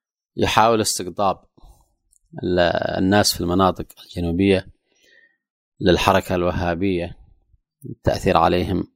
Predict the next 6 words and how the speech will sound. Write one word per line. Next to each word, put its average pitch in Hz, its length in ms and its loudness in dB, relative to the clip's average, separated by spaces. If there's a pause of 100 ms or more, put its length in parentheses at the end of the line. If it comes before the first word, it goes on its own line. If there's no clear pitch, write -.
(840)
دينيًا، 95 520 6
مسخ 101 520 -2
هويتهم 92 680 -2 (1300)
وتحويلهم 98 600 4
إلى، 104 320 4 (920)
آه، - 1300 0